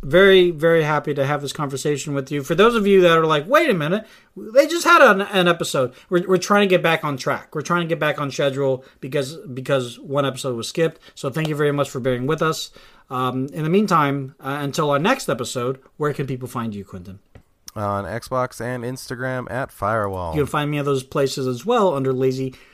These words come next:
Speaker 1: Tech Tony. You can find both of us on Instagram under Still Recording, uh, and also on Reddit, Still Recording Podcast.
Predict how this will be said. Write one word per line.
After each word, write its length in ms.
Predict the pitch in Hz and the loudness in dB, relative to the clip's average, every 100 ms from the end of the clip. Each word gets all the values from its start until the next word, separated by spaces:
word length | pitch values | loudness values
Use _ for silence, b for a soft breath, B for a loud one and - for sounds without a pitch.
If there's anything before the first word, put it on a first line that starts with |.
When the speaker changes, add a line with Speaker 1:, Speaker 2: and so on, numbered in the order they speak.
| B _ | B _
Speaker 1:
Tech 200 | 175 - | -8 -6
Tony. 320 | - 160 196 | -4 0 0
You 60 | 202 | 0
can 140 | 135 | -2
find 240 | 156 147 131 | -2 -2 4
both 220 | 220 - | 4 4
of 100 | 185 | 2
us 140 | 175 | 2
on 140 | 151 143 | 0 -4
Instagram 600 | 139 - 135 139 139 143 b b b - | -4 -6 -6 -4 -2 -6 b b b -10
under 640 | 139 139 135 135 135 147 | -6 -2 2 4 2 0
Still 640 | 156 - - 160 151 156 - | -8 -10 -2 0 0 -2 -4
Recording, 1000 | 139 135 - - 196 196 147 127 160 175 b b b b _ | -6 -6 -6 -6 2 2 2 0 -4 -8 b b b b _
uh, 300 | 127 131 131 143 | -6 -2 -2 -2
and 180 | 139 | -2
also 520 | 139 139 - 143 135 143 | 0 -2 -2 -2 0 -2
on 340 | 120 123 120 | -6 -8 -4
Reddit, 420 | 135 143 131 131 | -2 0 0 -4
Still 200 | - - | -10 -10
Recording 340 | 113 110 117 107 | -10 -8 -10 -10
Podcast. 800 | - 123 117 - 90 87 - | -10 -10 -10 -14 -16 -18 -20